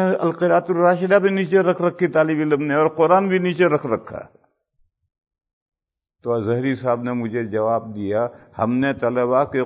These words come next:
قرآن پڑھنے کے لیے ایک ہال بنایا ہے، وہاں تپائیاں ہیں، وہاں بیٹھ کر پڑھنے کے لیے انتظام ہم نے کیا ہے۔"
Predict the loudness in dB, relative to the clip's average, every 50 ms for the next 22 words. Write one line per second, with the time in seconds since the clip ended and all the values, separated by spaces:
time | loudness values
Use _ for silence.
0 | -2 -2 0 2 2 2 2 0 -2 0 0 0 0 0 -2 -2 -2 -2 -4 -4
1 | -2 0 2 2 2 2 0 -2 -2 2 4 4 6 6 4 0 -2 0 0 0
2 | 2 2 2 4 4 4 4 4 2 -2 -6 -12 -14 -16 -18 -20 _ _ _ _
3 | -8 -2 0 2 2 2 4 4 4 4 4 2 0 -4 -6 -10 -6 -2 -2 0
4 | 2 4 4 6 6 6 4 4 6 4 4 4 2 0 -2 -2 -2 -2 0 2
5 | 2 2 2 2 2 2 0 -2 -2 0 0 0 0 0 0 0 2 0 0 -2
6 | 0 -2 -2 -2 -2 0 0 0 0 0 -2 -6 -10 -20 _ _ _ _ _ _
7 | _ _ _ _ _ _ _ _ _ _ _ _ _ _ _ _ _ _ _ -6
8 | -2 -2 -2 -2 -2 0 4 6 6 6 6 4 0 -2 -2 -2 -4 -4 -6 -8
9 | -8 -8 -8 -8 -10 -14 -20